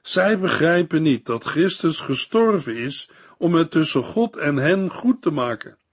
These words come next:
In plaats daarvan proberen zij door goed te leven Gods gunst te winnen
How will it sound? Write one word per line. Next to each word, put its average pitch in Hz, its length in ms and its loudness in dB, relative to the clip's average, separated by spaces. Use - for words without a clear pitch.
In 110 200 -6
plaats 139 400 2
daarvan 131 640 2
proberen 165 600 0
zij 123 280 2
door 143 200 2
goed 170 320 -4
te 151 100 4
leven 151 640 2
Gods - 360 0
gunst 226 440 0
te 151 100 2
winnen 113 380 0